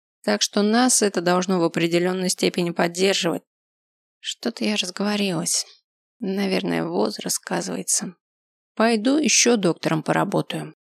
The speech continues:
София Тимофеевна лихо подмигнула и, собрав со стола истории,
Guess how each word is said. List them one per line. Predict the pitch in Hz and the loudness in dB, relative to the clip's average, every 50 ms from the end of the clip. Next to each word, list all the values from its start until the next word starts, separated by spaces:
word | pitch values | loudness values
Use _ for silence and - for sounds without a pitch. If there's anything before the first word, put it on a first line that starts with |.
| _ _ _ _ _ _ _ _ _ _ _ _ _ _ _ | _ _ _ _ _ _ _ _ _ _ _ _ _ _ _
София | - - - - 175 175 - 247 254 240 | -6 -2 2 2 2 4 6 6 6 6
Тимофеевна | - - 190 185 175 170 - 208 214 214 196 180 170 | 6 4 4 4 4 4 2 2 4 4 4 4 4
лихо | 170 175 196 202 - - | 2 2 0 -2 -4 -4
подмигнула | - - 180 165 175 175 165 156 175 196 214 240 233 214 196 180 190 _ | -2 -2 0 2 2 0 0 2 2 2 4 4 4 2 2 0 -4 _
и, | - 214 | -2 0
собрав | - - 196 - - 220 220 - | 0 0 0 0 2 0 0 0
со | - | -2
стола | 156 - - 165 156 156 156 | -2 0 0 0 0 0 0
истории, | 151 - - - 214 226 226 208 196 185 | -2 -4 -2 -2 0 0 0 0 -2 -4